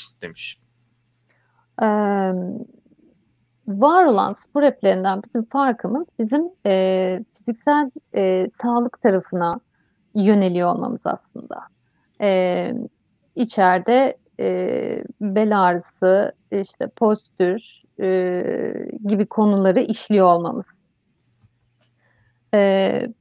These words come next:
Speaker 2: biz, eee, aslında bir noktada, eee, amaç da şu, eee, insanların biraz daha, eee, tıbbi okuryazarlığını arttırmak,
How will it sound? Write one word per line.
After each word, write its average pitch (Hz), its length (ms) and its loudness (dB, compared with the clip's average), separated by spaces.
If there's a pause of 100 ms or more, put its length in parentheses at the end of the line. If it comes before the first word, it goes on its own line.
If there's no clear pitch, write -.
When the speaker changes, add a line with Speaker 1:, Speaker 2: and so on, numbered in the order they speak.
(140)
Speaker 2:
biz, 311 240 2 (160)
eee, - 640 -2 (400)
aslında 240 540 0
bir 277 120 -2
noktada, 208 680 0 (520)
eee, 190 320 0
amaç 254 460 2
da 220 100 0
şu, 175 480 -2 (560)
eee, 190 520 0 (760)
insanların 240 840 2
biraz 226 360 2
daha, 220 440 2 (160)
eee, 185 520 -2 (920)
tıbbi 226 300 2
okuryazarlığını 190 840 2
arttırmak, 180 720 -6